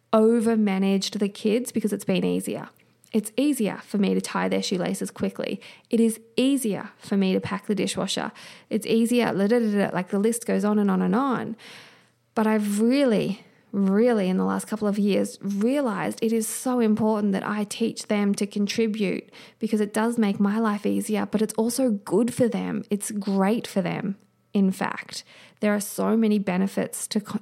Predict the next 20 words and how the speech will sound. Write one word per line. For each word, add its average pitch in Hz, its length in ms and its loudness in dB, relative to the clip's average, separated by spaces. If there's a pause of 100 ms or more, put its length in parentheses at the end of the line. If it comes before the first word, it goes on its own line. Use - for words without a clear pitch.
(160)
teaching 208 380 0
your 190 140 4
kids 202 320 -4
to 208 100 -4
contribute 196 920 -2 (400)
in 208 120 4
an 202 200 4
age-appropriate 190 1040 0
manner. 196 540 2 (440)
And 214 180 4
so 220 220 2
if 233 320 0
you 254 160 2
think 254 520 -2
that 208 80 0
your 208 180 2
kids 208 400 -4
can 208 200 2
do 202 200 2
something, 285 480 -2